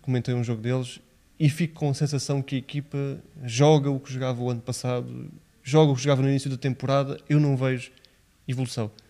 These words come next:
Na verdade, eu acho que só estão ali em terceiro lugar porque, ponto um, eh, os Knicks têm tido muitas lesões, porque se calhar estariam em segundo lugar, e os Magic, que ainda estão aqui nestas dores de crescimento, porque senão os Cavs estavam mais para baixo.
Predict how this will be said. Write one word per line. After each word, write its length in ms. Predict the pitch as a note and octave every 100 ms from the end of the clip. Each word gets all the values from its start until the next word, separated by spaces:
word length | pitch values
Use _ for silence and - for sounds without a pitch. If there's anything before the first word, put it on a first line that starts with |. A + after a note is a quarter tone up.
| _ _ - - _
Na 100 | D#3+
verdade, 260 | D3 E3 F3
eu 60 |
acho 140 | E3+ -
que 60 |
só 80 | F3+
estão 280 | D#3+ E3+ E3
ali 160 | D#3
em 80 | D3+
terceiro 380 | C#3 C3+ D#3 C#3+
lugar 300 | C#3+ C#3+ D#3+
porque, 300 | D#3 D#3 C3+ - - - - - _ _ _
ponto 260 | C#3 B2+
um, 160 | C#3 A2+ - - - - - - - -
eh, 160 | A#2+
os 200 | B2+ B2+
Knicks 460 | A#2+ D3 - - - _ _ _ _ _ -
têm 120 | C3+
tido 180 | C3 C3
muitas 240 | C3+ C3
lesões, 300 | A#2+ A2+ D#3
porque 200 | D#3 C3
se 60 | -
calhar 160 | A#2
estariam 300 | G#2+ - A#2
em 60 | A2+
segundo 220 | - A#2
lugar, 280 | A2+ C3 C#3+
e 140 | - F#3
os 140 | F3+
Magic, 520 | D#3 F3+ G3 E3+ F#3+ - F3 E3+
que 100 | D#3 E3
ainda 100 | D#3
estão 180 | D#3+
aqui 240 | D#3 D#3 D3+
nestas 640 | D3 C#3+ - - C#3 B2+
dores 260 | C#3 C3 -
de 60 |
crescimento, 580 | - - D3 C#3+ D#3 D#3 - - - -
porque 180 | F#3+ -
senão 180 | E3+ E3
os 80 | D#3
Cavs 200 | D3+ D3
estavam 220 | D3 C#3
mais 180 | C3+ B2+
para 140 | B2
baixo. 240 | A2+ G#2+